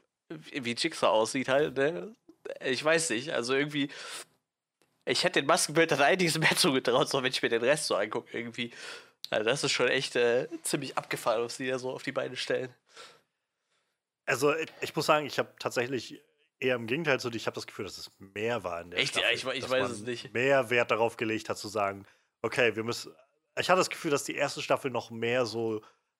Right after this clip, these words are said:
Speaker 2: so ruhige Momente hatte, wo es so um halt diese, diese Charaktermomente irgendwie ging, so zwischen, ähm,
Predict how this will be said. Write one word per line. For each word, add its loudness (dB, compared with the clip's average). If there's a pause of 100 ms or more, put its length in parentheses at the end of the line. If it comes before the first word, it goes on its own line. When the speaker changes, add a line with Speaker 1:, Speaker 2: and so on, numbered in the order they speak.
Speaker 2:
so -12
ruhige 2
Momente -2
hatte, -6
wo -8
es -12
so -4
um -20 (420)
halt -6 (140)
diese, -6 (560)
diese -20
Charaktermomente -2
irgendwie -8
ging, -12
so -10
zwischen, -10 (440)
ähm, 0